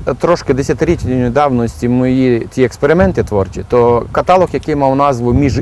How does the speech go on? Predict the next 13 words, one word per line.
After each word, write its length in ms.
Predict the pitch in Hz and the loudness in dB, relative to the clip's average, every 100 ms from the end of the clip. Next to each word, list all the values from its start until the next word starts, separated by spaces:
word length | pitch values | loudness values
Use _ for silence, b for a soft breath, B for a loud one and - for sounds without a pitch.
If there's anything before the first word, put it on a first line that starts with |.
| - | -2
ілюзією 540 | 131 139 160 107 113 | 0 2 2 2 0
і 40 | 110 | 0
реальністю", 640 | 131 262 254 98 - - - - - B B B B B B - | 2 2 0 -4 -8 -12 -12 -12 -12 B B B B B B -2
він 140 | 170 | -2
фактично 460 | 208 180 208 196 180 | 0 2 2 2 2
продовжується. 680 | 175 165 143 95 87 - - | 2 4 2 0 -6 -12 -12
Тобто 280 | - - 120 | -10 -6 -4
цей 220 | 117 160 | 0 0
каталог, 440 | 147 151 180 160 131 | 0 2 4 4 2
який 220 | 127 147 | -2 -4
підняв 380 | 113 127 156 240 | -2 0 2 2
цю 140 | - | 0
тему, 340 | 147 139 107 | 0 0 0